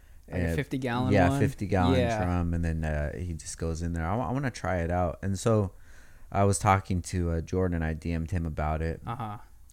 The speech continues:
Speaker 2: I was asking him kinda some, some more, like, the breakdowns. He was saying, like, the temperature's about, uh, forty degrees. And, um, he said he stays in there for, like, ten minutes or something like that.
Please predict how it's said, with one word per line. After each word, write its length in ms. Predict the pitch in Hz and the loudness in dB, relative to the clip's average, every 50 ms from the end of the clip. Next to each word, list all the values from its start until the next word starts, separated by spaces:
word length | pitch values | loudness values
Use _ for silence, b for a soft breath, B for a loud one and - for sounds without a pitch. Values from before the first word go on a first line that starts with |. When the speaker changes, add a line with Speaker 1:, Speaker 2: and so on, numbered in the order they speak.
| - - | -8 -4
Speaker 2:
I 120 | 98 90 | 0 0
was 120 | 90 82 | 0 2
asking 320 | 90 85 85 85 - 92 92 | 2 2 0 0 -2 -2 -4
him 80 | 90 | -2
kinda 260 | - 117 113 104 95 87 | 0 2 2 4 2 2
some, 340 | - - 95 90 85 82 - - | 2 0 0 0 0 -2 -4 -6
some 160 | - - 98 | -4 -2 -2
more, 280 | 92 85 82 82 80 80 | 0 0 0 0 -2 -2
like, 180 | 76 80 80 - | -2 -4 -4 -6
the 60 | 80 | -8
breakdowns. 560 | 73 - 82 82 80 - - 80 80 80 80 | -6 -4 -4 -4 -4 -4 -6 -4 -4 -4 -4
He 60 | 85 85 | -4 -6
was 100 | 80 - | -8 -6
saying, 220 | - 85 80 80 | -6 -6 -6 -4
like, 160 | 76 76 76 | -4 -6 -6
the 80 | - 85 | -6 -8
temperature's 640 | - - 104 92 90 82 - - 90 87 82 71 | -4 -2 -2 -2 -2 -4 -6 -6 -4 -4 -4 -6
about, 480 | - - - 80 80 80 78 73 - - | -8 -6 -2 0 0 0 0 -2 -6 -6
uh, 280 | - 80 80 76 71 60 | -6 -4 -4 -4 -4 -6
forty 380 | - - - 98 92 85 85 85 | -8 -6 -2 -2 -2 0 -2 -4
degrees. 840 | 78 80 78 - - 78 78 76 78 78 80 78 78 - - - - b b b b b b b b b b b | -6 -6 -10 -8 -8 -6 -6 -6 -6 -6 -6 -8 -8 -10 -12 -14 -18 b b b b b b b b b b b
And, 460 | - 80 82 80 76 76 78 78 76 78 - - | -6 -4 -2 -2 -2 -2 -2 -4 -6 -6 -8 -4
um, 720 | 80 80 78 78 76 76 76 76 73 71 71 71 67 64 - - - - - - - - - | -2 -2 0 0 0 -2 -2 -2 -4 -4 -6 -6 -8 -10 -14 -18 -20 -20 -20 -20 -20 -18 -8
he 160 | - 135 147 | -2 0 0
said 160 | 175 - 135 107 | 4 4 4 4
he 60 | 98 | 2
stays 320 | 87 - - 95 95 87 87 | 0 -2 0 0 0 0 0
in 80 | 90 | 0
there 160 | 90 85 85 | 0 0 -2
for, 140 | 80 - 85 | -2 -4 -6
like, 180 | 85 78 76 - | -8 -8 -8 -8
ten 260 | - 98 90 85 82 | -6 -4 -4 -2 -2
minutes 320 | 82 87 98 98 76 - | -2 -2 -2 -2 -4 -6
or 60 | 80 80 | -8 -10
something 380 | - - 82 78 76 78 76 | -8 -6 -6 -6 -6 -6 -6
like 240 | 76 73 76 73 - | -6 -6 -6 -6 -6
that. 300 | - 71 71 65 - - | -6 -6 -6 -6 -8 -10